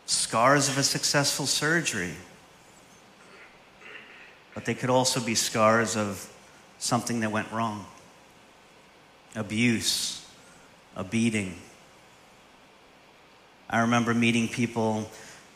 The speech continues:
who have kind of a cigar-shaped scar on their arm or their body. And you'd say, "Hey, how did you, how did you get that scar?" "Oh, that was from my dad. He burned his cigar on me."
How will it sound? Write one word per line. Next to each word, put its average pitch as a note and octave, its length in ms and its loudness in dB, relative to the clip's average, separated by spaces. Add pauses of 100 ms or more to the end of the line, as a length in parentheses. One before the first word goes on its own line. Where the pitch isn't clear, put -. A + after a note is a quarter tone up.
(260)
who A#2+ 280 2
have A2 840 2
kind B2 200 2
of A2+ 280 2 (680)
a A#2+ 80 0
cigar-shaped A#2 1160 2
scar G#2+ 480 2
on G#2 100 0
their G#2 180 -4
arm G#2 440 -2 (400)
or G#2+ 160 -4
their G2+ 100 -6
body. G2+ 440 -2 (1300)
And A2+ 120 -4
you'd A#2 120 0
say, B2+ 200 2
"Hey, C3 180 4
how B2+ 160 4
did C3 180 0
you, B2+ 80 -4 (120)
how D3 160 0
did C#3 160 -2
you C#3 40 -4
get C#3 260 -2
that A#2+ 200 -4
scar?" B2 460 -2 (1080)
"Oh, G#2+ 120 0
that G#2+ 100 2
was G#2+ 160 0
from G#2+ 180 -6
my F#2+ 140 -4
dad. F2+ 460 0
He G2 240 -8 (120)
burned G2 440 -6 (240)
his G2 160 -4
cigar G2 360 -2
on F2+ 240 -8
me." F2+ 100 -12